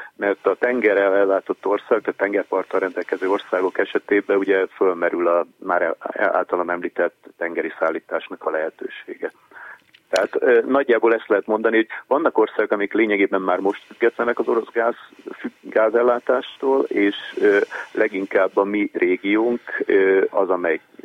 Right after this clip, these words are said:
kifejezetten kitett, és hát itt a mi régiónkba bele kell érteni Németországot, mert a legnagyobb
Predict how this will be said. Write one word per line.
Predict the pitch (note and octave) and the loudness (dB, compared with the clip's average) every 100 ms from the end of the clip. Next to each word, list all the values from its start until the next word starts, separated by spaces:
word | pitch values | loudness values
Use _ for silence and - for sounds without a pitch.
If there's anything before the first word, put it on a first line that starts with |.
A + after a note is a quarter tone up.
| - | -18
kifejezetten | - G2 A2 A2+ A#2+ A#2+ A2+ | -12 0 2 2 0 -2 -4
kitett, | A#2+ - B2 - | -4 0 0 0
és | G#2 A2 | -4 -2
hát | G#2+ A2+ | -4 -4
itt | - | -4
a | |
mi | A#2+ B2+ | -2 0
régiónkba | G#2+ G#2 G2+ G2+ - | 0 0 -2 -2 -2
bele | G#2+ G2 | 0 0
kell | - F#2 F2+ | 0 -2 0
érteni | F2+ E2 F#2 | -2 -4 -4
Németországot, | F2 D#2+ D#2 - - - E2+ E2+ F#2+ - | -4 -6 -8 -8 -10 -4 -4 0 -2 -2
mert | F#2 F2+ - - - | -4 -4 -4 -10 -8
a | - | -2
legnagyobb | G2+ A2 G2+ F#2 F2 | 0 0 2 2 0